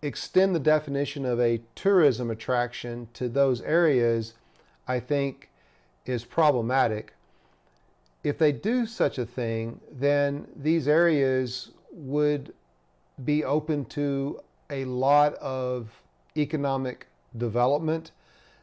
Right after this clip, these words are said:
that you may not really want to have around these areas, because when you economically develop an area,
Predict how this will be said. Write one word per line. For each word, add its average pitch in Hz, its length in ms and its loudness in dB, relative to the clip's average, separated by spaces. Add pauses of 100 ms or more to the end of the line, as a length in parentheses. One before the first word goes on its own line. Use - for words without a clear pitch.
that 139 280 0
you 139 140 -4
may 156 320 -2
not 165 420 -4
really 156 300 2
want 131 400 -2
to 117 120 -10
have 113 640 0 (1400)
around 170 380 4
these 123 200 0
areas, 110 680 -2
because 120 500 -4 (360)
when 135 280 -2
you 131 480 -2 (560)
economically 156 880 0 (140)
develop 147 600 4
an 120 140 0
area, 110 680 -2